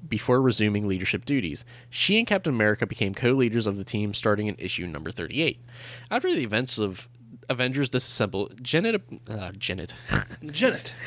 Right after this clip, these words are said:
Speaker 1: <laughs> Janet appeared in the limited series Beyond before rejoining the, eh, blah, blah, rejoining the Avengers in the Mighty Avengers number one, two thousand seven. She was presumed dead during the events of Secret Invasion in two thousand eight.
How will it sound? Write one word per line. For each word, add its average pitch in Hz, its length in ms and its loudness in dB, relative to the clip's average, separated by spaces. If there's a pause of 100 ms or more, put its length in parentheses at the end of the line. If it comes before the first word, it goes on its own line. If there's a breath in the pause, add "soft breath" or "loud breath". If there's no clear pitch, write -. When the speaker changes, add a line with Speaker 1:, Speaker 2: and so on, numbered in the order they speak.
Speaker 1:
<laughs> - 180 -2 (280 loud breath)
Janet 247 340 2
appeared 117 340 2
in 113 100 0
the 98 80 0
limited 139 320 0
series 98 440 2
Beyond 107 640 0 (520 loud breath)
before 160 380 0
rejoining 135 480 2
the, 117 80 -4 (140)
eh, 127 180 2
blah, 127 220 0
blah, 110 340 2
rejoining 127 520 2
the 147 120 4
Avengers 101 520 2 (200)
in 131 120 2
the 113 40 0
Mighty 113 280 4
Avengers 98 340 0
number 95 220 0
one, 90 420 0 (320)
two - 160 -6
thousand - 300 -8
seven. - 380 0 (880 loud breath)
She - 160 -2
was 254 160 2
presumed 165 400 2
dead 127 240 4
during 113 240 4
the 107 100 4
events 104 260 2
of 104 80 -2
Secret 123 320 4
Invasion 104 400 2
in 95 80 -2
two 110 160 0
thousand 127 280 2
eight. 80 200 -2